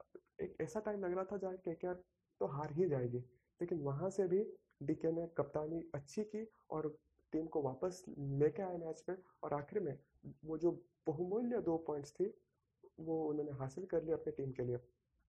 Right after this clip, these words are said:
अगर हम दोनों तरफ से अगर बात करें तो पहले हम कोलकाता की बैटिंग के बारे में बात करते हैं। अच्छा डिसीजन ये था कि सुनील नारायण की जगह राहुल त्रिपाठी को ओपन करने भेजा गया,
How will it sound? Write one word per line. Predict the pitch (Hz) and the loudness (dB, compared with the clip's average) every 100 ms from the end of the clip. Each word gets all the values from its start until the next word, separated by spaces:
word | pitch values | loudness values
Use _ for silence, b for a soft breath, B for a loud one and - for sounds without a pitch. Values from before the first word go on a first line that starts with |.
| _ _ - | _ _ 4
अगर | 160 190 | 4 4
हम | 220 170 | -2 2
दोनों | 151 202 | 2 2
तरफ | 185 180 | 0 0
से | 180 196 | -2 -4
अगर | 180 | -2
बात | 135 139 143 | -2 -4 0
करें | 135 147 - B B B - | 0 0 -2 B B B -4
तो | |
पहले | 185 170 180 | 0 0 -2
हम | 190 202 - | -4 -8 0
कोलकाता | 151 156 165 165 | 0 2 -2 -2
की | 190 | -2
बैटिंग | 208 - - 139 180 180 | -4 -4 -2 -2 -2 -2
के | 170 147 | -2 -2
बारे | 139 135 | -2 -2
में | 135 | 0
बात | 127 123 | 0 0
करते | - 123 127 | -4 -2 -2
हैं। | 151 - _ _ _ _ _ _ | -4 -8 _ _ _ _ _ _
अच्छा | 165 - 208 | -4 -4 -2
डिसीजन | 196 196 190 175 | -2 -2 -2 -2
ये | 160 | -2
था | 165 160 165 | -2 -2 -4
कि | - 147 | -4 -4
सुनील | 143 139 143 | -2 -2 0
नारायण | 135 147 156 | 0 -2 0
की | 147 | -2
जगह | 147 135 | 0 0
राहुल | 135 | -2
त्रिपाठी | 135 127 175 202 | -4 -4 -4 -2
को | 185 | -4
ओपन | 156 151 | -2 -2
करने | 147 139 139 131 | -2 -4 -2 -2
भेजा | 131 131 | 0 0
गया, | 127 139 | 2 0